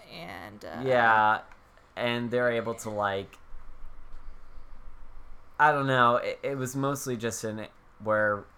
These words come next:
Speaker 2: Raquel was distracting some of the other fairies while Barbie was having, like, a one-on-one thing with, like, Pinkie Pie, and, uh, <laughs> um,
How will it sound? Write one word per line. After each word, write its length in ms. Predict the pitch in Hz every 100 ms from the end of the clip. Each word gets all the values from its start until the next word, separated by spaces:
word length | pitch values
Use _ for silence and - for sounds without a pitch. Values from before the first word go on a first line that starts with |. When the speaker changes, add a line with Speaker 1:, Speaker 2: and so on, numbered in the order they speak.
| - - - 87
Speaker 2:
Raquel 440 | 107 - 117 113
was 180 | 104 -
distracting 760 | 95 - - 123 120 117 113 107
some 200 | - 110
of 80 |
the 80 | 107
other 180 | 107 107
fairies 460 | - 107 101 101 -
while 160 | 98
Barbie 400 | 87 104 101 98
was 220 | 95 95 -
having, 260 | 104 101
like, 220 | 95 90 98
a 60 |
one-on-one 1120 | 95 104 101 95 92 92 92 95 92 95 95 - _ _ _ _ _ _
thing 340 | 104 101 98 95
with, 240 | 92 -
like, 520 | 98 92 87 87 - - _ _ _ _ _ -
Pinkie 360 | 120 101 101
Pie, 480 | 92 107 90 85 87 90
and, 300 | 101 107 110
uh, 280 | 120 120 - - - - - - - - - - - 117 113 113 104 - - -
<laughs> 20 |
um, 600 | 120 120 117 113 113 110